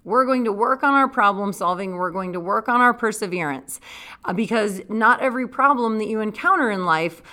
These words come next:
will come with a step-by-step instruction guide on how to solve it. And so today,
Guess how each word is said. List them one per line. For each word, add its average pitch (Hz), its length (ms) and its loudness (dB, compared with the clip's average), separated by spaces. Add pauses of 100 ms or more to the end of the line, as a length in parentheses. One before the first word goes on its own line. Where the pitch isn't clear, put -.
(140)
will 214 240 -2
come 262 460 2
with 220 360 0
a 202 80 -2
step-by-step 190 880 -4 (220)
instruction 202 680 -4
guide 170 300 0
on 180 140 -2
how 170 140 0
to 170 120 -2
solve 165 340 -2
it. - 240 -14 (340)
And 208 220 -2
so 214 320 0
today, 196 840 -2